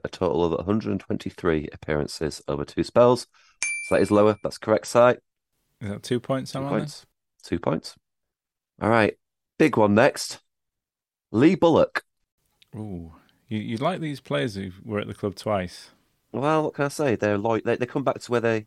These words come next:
Speaker 1: know they can get a, a bit of an easy ride, if I'm honest.
Speaker 2: Yeah, again, didn't make a massive number of appearances second time round. This is a tricky one 'cause, I mean, he was a regular under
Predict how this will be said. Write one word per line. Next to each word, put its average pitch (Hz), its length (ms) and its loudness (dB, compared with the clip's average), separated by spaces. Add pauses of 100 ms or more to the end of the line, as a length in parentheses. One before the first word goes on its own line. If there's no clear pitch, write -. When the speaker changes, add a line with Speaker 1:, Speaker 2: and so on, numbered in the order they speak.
(160)
Speaker 1:
know 110 140 -2
they 101 80 0
can 101 160 -4
get 101 160 0
a, 92 180 2 (360)
a - 60 -8
bit - 120 -6
of 78 140 -4
an 76 100 -2
easy 78 160 0
ride, 78 220 4
if 76 80 -4
I'm 78 80 -2
honest. 82 320 -8 (340)
Speaker 2:
Yeah, 101 200 -8
again, 107 520 0 (340)
didn't 113 220 0
make 107 260 -2
a 98 160 -4
massive 104 460 -6
number 95 240 -4
of 87 60 -10
appearances 95 400 -10
second 90 320 -12
time 95 300 -12
round. 101 340 -16 (720)
This 139 180 -8
is 147 60 -8
a 135 40 -10
tricky 151 340 -10
one 90 200 -4
'cause, - 460 -12 (340)
I 98 40 -10
mean, 98 140 -2
he 101 60 -2
was 101 140 -2
a 107 80 -4
regular 135 500 -4
under 104 460 -2